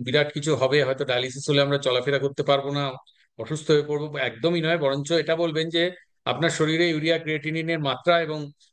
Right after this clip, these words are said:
আহ, দূষিত টক্সিনস এর মাত্রা বেড়ে গেলে আপনি একেবারেই অসুস্থ হয়ে পড়বেন সেই জায়গাটা থেকে বরঞ্চ। এবং এমনও হতে পারে আপনার ব্রেনেও কাজ করা বন্ধ করে দেবে। আহ, সেটা আপনারা জানেনই, hyperuremia থেকে বা এর থেকে হতে পারে। সেই জায়গাটা প্রিভেন্ট করে আপনার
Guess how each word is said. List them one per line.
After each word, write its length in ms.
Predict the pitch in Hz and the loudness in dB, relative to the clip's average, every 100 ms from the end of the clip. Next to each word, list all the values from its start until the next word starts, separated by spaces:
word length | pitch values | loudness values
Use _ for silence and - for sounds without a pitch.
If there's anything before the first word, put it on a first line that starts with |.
| _ | _
আহ, 460 | 117 127 123 120 117 | -4 0 2 0 -2
দূষিত 320 | 127 165 156 | -4 -4 0
টক্সিনস 560 | 160 139 135 - 165 165 | 0 0 -2 -4 0 0
এর 80 | |
মাত্রা 280 | 139 127 160 | 0 -2 -2
বেড়ে 260 | 135 135 143 | 2 2 2
গেলে 220 | 170 202 | 2 2
আপনি 240 | 175 165 | 0 -4
একেবারেই 480 | 156 143 160 151 160 | -6 -4 -2 0 0
অসুস্থ 380 | 151 135 139 139 | -2 -2 -6 2
হয়ে 180 | 147 143 | 2 2
পড়বেন 240 | 170 226 | -2 -4
সেই 260 | 196 165 170 | -4 -2 0
জায়গাটা 340 | 170 156 147 | 2 2 -2
থেকে 200 | 147 156 | -4 -4
বরঞ্চ। 420 | 165 139 185 214 123 98 _ _ _ _ | -2 0 0 -2 -6 -10 _ _ _ _
এবং 340 | 131 156 165 160 | -2 0 0 -6
এমনও 460 | 160 139 170 202 | -4 0 2 2
হতে 180 | 170 165 | 2 0
পারে 220 | 143 139 | 2 2
আপনার 220 | 143 147 | 0 -2
ব্রেনেও 340 | 127 131 135 160 | -2 -2 0 0
কাজ 220 | 156 135 | 0 0
করা 220 | 143 127 | 0 0
বন্ধ 240 | 120 120 117 | 0 -2 -2
করে 200 | 123 117 | -2 -2
দেবে। 240 | 117 156 165 _ _ _ _ - | 0 -2 -4 _ _ _ _ -10
আহ, 480 | 113 110 113 113 110 _ _ | -6 -4 -4 -6 -10 _ _
সেটা 300 | - - 131 | -10 -4 0
আপনারা 240 | 120 117 113 | 0 -2 -4
জানেনই, 440 | 117 123 156 147 | -2 0 2 0
hyperuremia 1200 | 131 117 120 120 117 117 127 127 139 120 117 120 117 | 0 -2 0 0 -2 -4 -2 -2 0 0 2 2 0
থেকে 260 | 113 127 | -2 0
বা 160 | 110 113 | 2 2
এর 100 | 110 | 0
থেকে 200 | 123 117 | -2 -2
হতে 240 | 107 110 | -2 0
পারে। 200 | 127 151 | 0 0
সেই 200 | 143 135 | 0 0
জায়গাটা 360 | 127 139 147 156 | 2 2 0 -4
প্রিভেন্ট 520 | - 151 156 202 196 | -4 -2 0 0 0
করে 200 | 190 165 | -2 0
আপনার 280 | 139 151 | -2 -4